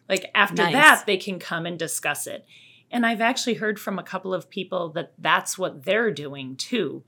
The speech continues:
Speaker 2: Nice.
Speaker 1: So it's adaptable,
Speaker 2: Yeah.
Speaker 1: where you can do it on your own, but you can also encourage each other and
Speaker 2: Yeah.
Speaker 1: talk with each other about it.
Speaker 2: Mm, I love that.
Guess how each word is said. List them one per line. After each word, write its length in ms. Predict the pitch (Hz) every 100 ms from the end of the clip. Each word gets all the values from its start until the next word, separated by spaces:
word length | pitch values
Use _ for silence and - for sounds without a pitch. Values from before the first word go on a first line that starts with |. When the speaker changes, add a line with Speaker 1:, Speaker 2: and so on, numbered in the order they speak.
| _ -
Speaker 2:
Nice. 420 | 196 180 - -
Speaker 1:
So 260 | - 247 214
it's 240 | 269 240
adaptable, 920 | 214 156 170 165 - 202 233 247 254 -
Speaker 2:
Yeah. 220 | 170 156
Speaker 1:
where 120 | 190
you 160 | 196 190
can 240 | - 175
do 180 | 170 226
it 100 | 254
on 200 | - 226
your 160 | 220 196
own, 220 | 170 175
but 120 | 175
you 100 | -
can 200 | - 175 -
also 640 | - 160 - 185 160 160 160 _ _ -
encourage 520 | 254 262 415 370 160
each 220 | 139 -
other 220 | - 120 -
and 80 | -
Speaker 2:
Yeah. 80 | 175
Speaker 1:
talk 260 | 170 247 -
with 140 | 185
each 200 | - -
other 180 | 147 147
about 260 | 143 139 -
it. 160 | - - -
Speaker 2:
Mm, 260 | 180 165 156
I 60 | 180
love 180 | 170 151
that. 240 | 156 147